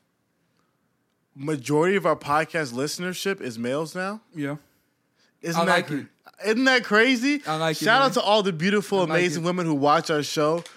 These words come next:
Speaker 1: But that, to me, was a huge accomplishment, man.
Speaker 2: Yeah, man.
Speaker 1: It was a huge accomplishment.
Speaker 2: We, that's something we wanted to do this year.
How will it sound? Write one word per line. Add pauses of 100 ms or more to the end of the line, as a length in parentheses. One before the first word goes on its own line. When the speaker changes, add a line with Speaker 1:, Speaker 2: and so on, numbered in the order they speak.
(160)
Speaker 1:
But
that,
to
me,
was
a
huge
accomplishment,
man.
Speaker 2:
Yeah,
man. (200)
Speaker 1:
It
was
a
huge
accomplishment. (500)
Speaker 2:
We,
that's
something
we
wanted
to
do
this
year.